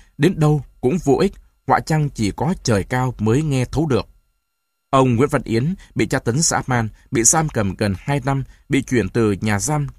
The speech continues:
ty cảnh sát Huế đến lầu Hòa Bình, lên sở vui Long Thọ, về mang cái nhỏ,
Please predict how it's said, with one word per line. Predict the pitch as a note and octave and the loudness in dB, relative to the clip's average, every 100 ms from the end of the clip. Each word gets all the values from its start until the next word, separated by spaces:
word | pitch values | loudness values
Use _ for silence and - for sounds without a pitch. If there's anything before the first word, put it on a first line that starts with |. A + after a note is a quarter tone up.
| - | -2
ty | F3 | 0
cảnh | D#3 G#2 | 2 0
sát | F#3+ - C3+ - | -2 -2 -6 -2
Huế | B2+ D3+ A3+ - - | 0 2 -2 -6 0
đến | C3 F#3+ - | 2 2 -2
lầu | A#2+ G#2+ | -2 0
Hòa | G2+ | 0
Bình, | G2 G2+ F2 - _ | 0 -2 -4 -12 _
lên | D#3+ E3+ | 2 4
sở | - G#2+ | 4 0
vui | - C3+ C#3+ B2+ | 0 2 2 0
Long | C3 D3 | 0 0
Thọ, | B2+ G#2 D2+ - _ _ - | 0 -2 -4 -6 _ _ 0
về | A#2+ A2 A2 | 2 2 0
mang | D3+ D#3+ | 0 -2
cái | - F3+ | -2 -4
nhỏ, | B2+ F2+ | -2 -2